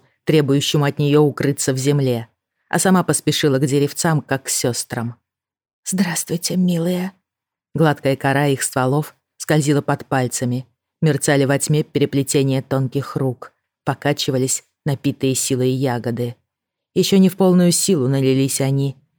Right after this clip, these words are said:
но багрянец уже тронул бока — затеплился в мякоти.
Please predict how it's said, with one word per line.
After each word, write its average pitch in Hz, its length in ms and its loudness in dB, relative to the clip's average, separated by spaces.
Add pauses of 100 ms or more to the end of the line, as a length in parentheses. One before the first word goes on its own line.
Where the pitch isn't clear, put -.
(140)
но 160 120 2
багрянец 151 520 4
уже 143 200 2
тронул 143 420 0
бока — 127 460 -4 (300)
затеплился 139 720 0
в 127 60 -2
мякоти. 123 640 -4